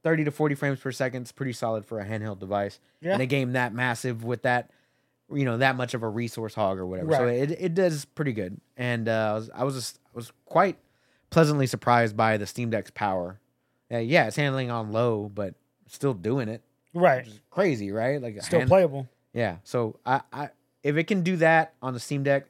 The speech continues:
Speaker 1: uh, then it should be okay on the Switch whenever that comes out in, like, June or July or whenever they announce that.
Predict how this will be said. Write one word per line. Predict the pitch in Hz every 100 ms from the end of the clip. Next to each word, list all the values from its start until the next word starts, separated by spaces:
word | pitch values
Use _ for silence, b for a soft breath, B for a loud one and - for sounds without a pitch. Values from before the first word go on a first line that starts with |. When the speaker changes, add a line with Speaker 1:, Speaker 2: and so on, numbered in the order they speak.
| -
Speaker 1:
uh, | 120 120 113 113 110 104 _ _ _ _ _ -
then | 131 123 113 -
it | 127 117
should | 160
be | 139 135
okay | 120 131 123 123 120 113 -
on | 120 113 110
the | 104
Switch | - 120 110 113
whenever | 110 107
that | 107
comes | - 113
out | 110 98
in, |
like, | 95 92
June | 101 107
or | 101
July | 104 104 101
or | 95
whenever | 98 101 95
they | 95
announce | 95 92 92 -
that. | 92